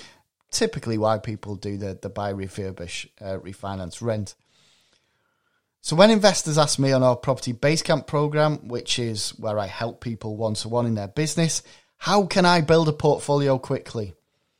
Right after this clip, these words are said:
I explain this strategy to them. It's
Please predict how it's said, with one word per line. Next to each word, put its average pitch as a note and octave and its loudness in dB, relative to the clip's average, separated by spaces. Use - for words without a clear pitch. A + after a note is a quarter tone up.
I D#3 2
explain C3+ 4
this A2+ -4
strategy A2 -4
to G#2 -6
them. F#2 -6
It's - -2